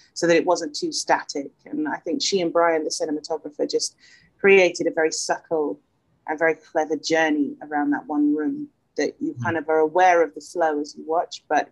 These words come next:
Speaker 1: you can't quite see the joins. You know, I think they did a really smart job on that.
Speaker 2: Yeah.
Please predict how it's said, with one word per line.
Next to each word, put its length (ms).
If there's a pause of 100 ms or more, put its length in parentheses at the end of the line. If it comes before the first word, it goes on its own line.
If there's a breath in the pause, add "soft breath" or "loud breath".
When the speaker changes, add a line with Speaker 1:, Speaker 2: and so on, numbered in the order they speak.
Speaker 1:
you 80 (140)
can't 240
quite 200
see 220
the 120
joins. 520
You 80
know, 120
I 100
think 240
they 100
did 180
a 40
really 380 (420)
smart 380
job 220
on 140
that. 140 (640)
Speaker 2:
Yeah. 400